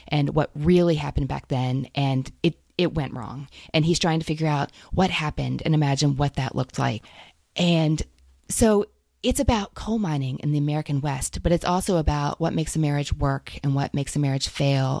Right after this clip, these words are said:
and how friendships can be strong or how they can really be your undoing. And it's just so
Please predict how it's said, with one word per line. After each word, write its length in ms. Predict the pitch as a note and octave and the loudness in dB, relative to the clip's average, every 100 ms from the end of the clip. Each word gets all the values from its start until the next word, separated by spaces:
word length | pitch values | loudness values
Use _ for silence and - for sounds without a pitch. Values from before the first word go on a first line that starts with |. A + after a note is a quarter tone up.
| - | 0
and 160 | D3 | 0
how 160 | D3 D3+ | 2 0
friendships 440 | - D3 - - | 0 0 -2 -4
can 140 | - D3 | -2 0
be 420 | D3 C#3 C3+ C3+ - - - - _ - | 2 2 0 -2 -8 -20 -20 -20 _ -6
strong 640 | - G3+ A3 D3+ C#3 D3 - | 0 4 6 4 2 0 0
or 460 | E3+ D#3+ D3 D3 - _ - | 4 4 4 0 -4 _ -8
how 200 | D#3 D#3+ | 0 2
they 120 | D3+ | 2
can 160 | D3+ D3 | 2 2
really 220 | D3 D3 | 2 2
be 100 | D3 | 0
your 380 | C#3 C3+ C#3 - | 2 2 0 0
undoing. 640 | C#3 C#3 D3+ D3 C#3 C3+ - | 0 2 2 2 0 0 -2
And 220 | D3 D3 | -4 -2
it's 200 | D#3+ - | -2 0
just 460 | E3+ D#3 - - - | 0 -2 -2 -8 -10
so 640 | - F#3+ F3+ E3+ E3+ E3 | -4 0 2 2 2 0